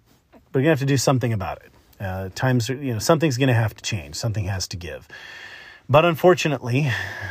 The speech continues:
right now, it is, uh, an ongoing issue. So here's another example of, uh, rampant anti-Semitism in our colleges and camp-, uh, college campuses and our universities these days,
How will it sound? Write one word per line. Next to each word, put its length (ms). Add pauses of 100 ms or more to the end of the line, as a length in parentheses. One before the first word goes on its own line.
(140)
right 220
now, 380
it 160
is, 300 (220)
uh, 340
an 140
ongoing 440
issue. 380 (280)
So 360 (760)
here's 220
another 360
example 500
of, 220
uh, 340 (200)
rampant 360
anti-Semitism 920 (160)
in 600
our 200
colleges 520
and 120
camp-, 340
uh, 100
college 360
campuses 480
and 100
our 80
universities 680
these 200
days, 340